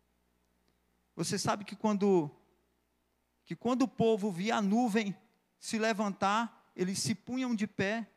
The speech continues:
e começavam a marchar seguindo a nuvem do Senhor. Isso eu acho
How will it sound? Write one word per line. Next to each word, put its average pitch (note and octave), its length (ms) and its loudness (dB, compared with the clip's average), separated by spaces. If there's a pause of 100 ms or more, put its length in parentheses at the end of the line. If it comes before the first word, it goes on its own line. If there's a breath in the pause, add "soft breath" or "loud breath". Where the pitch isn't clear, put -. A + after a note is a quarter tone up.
(260)
e G3 80 -10
começavam G3 560 -4
a G3+ 60 -2
marchar G3 440 -4
seguindo A3 400 -4
a A3+ 80 0
nuvem G3+ 300 -4
do F3 80 -6
Senhor. C3+ 340 -6 (2250)
Isso A3 240 -2
eu G#3+ 100 0
acho G3+ 460 -2